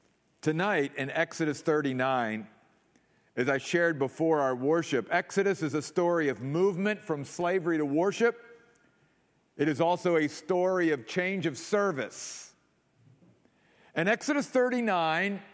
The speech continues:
reinforces one of the central themes of the book of Exodus.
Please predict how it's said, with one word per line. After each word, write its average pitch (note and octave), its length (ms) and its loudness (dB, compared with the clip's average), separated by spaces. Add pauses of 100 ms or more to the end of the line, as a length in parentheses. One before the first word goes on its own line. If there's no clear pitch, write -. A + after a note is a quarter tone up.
(840)
reinforces G#3+ 920 2
one G3+ 140 2
of G3 60 0
the F3+ 100 2
central G3+ 460 0
themes A#3+ 640 0
of C3+ 120 -2
the C3 80 0
book A#2 260 -4
of F#2+ 100 -2
Exodus. - 380 -6